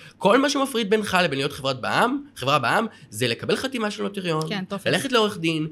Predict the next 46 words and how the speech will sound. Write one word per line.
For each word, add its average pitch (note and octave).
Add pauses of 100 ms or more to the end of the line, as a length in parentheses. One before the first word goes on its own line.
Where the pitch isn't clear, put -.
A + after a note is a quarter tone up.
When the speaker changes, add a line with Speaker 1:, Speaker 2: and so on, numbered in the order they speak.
(160)
Speaker 1:
לקבל C#3
מספר A3+
ולתת C3+
שם D3+
לחברה. A#2+ (200)
אתה C3
יכול A#3+
לעשות B3+
את B3
זה B3+
עם G3+ (180)
אפס C#4+ (160)
הכנסות. D#3+ (420)
כדי F3
להיות G#3+
חברה G#3+
בע"מ, F#3+
צריך A3
להחליט G3+
שאתה -
חברה D#3+
בע"מ. A#2 (480)
אין C4+
שום D4
דבר C#4
שצריך G#3
לעבור F3+
בדרך. C#3+ (280)
שום C#4+
דבר. D3 (160)
צריך G#3+
לוודא F#3
שבבנק D3
אתה C#3+
פותח B2+
את B2+
חשבון, C#3
אין C#3+
לך B2+
איזה A2+
נקודות B2
או G#2+
whatever, D3+
עזבו, A#2+
זה A#2
בירוקרטיה. A2